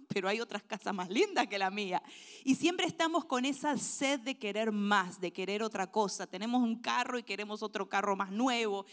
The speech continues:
Y tienes el iPhone, hace un año que lo tienes y ya quieres el otro iPhone, ¿no? Es como una insatisfacción constante que nuestra sociedad vive. Y hay un hambre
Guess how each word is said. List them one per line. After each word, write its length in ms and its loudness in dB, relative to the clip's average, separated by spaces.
Y 120 -6
tienes 360 2
el 160 0
iPhone, 580 2
hace 200 2
un 100 6
año 240 6
que 100 2
lo 120 4
tienes 420 2
y 120 -2
ya 160 4
quieres 300 -2
el 120 2
otro 260 6
iPhone, 440 6
¿no? 100 0
Es 60 -8
como 200 -6
una 240 0
insatisfacción 1300 -2
constante 960 -2
que 100 -4
nuestra 480 -2
sociedad 720 -2
vive. 420 -4
Y 120 2
hay 140 6
un 180 4
hambre 640 2